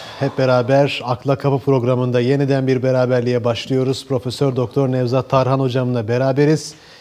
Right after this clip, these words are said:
ve kendisiyle bugün günlük hayatın içerisinde maalesef çok gözlemlediğimiz, belki zaman zaman bizim de içine düştüğümüz bir olguyu konuşacağız.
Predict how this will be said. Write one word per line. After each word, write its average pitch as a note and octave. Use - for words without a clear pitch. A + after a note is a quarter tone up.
ve B2
kendisiyle C#3
bugün C#3
günlük C3
hayatın B2+
içerisinde A#2+
maalesef C3
çok C#3+
gözlemlediğimiz, B2
belki B2+
zaman A#2+
zaman C3+
bizim C#3
de E3
içine D3
düştüğümüz D3
bir C#3
olguyu C3
konuşacağız. A#2+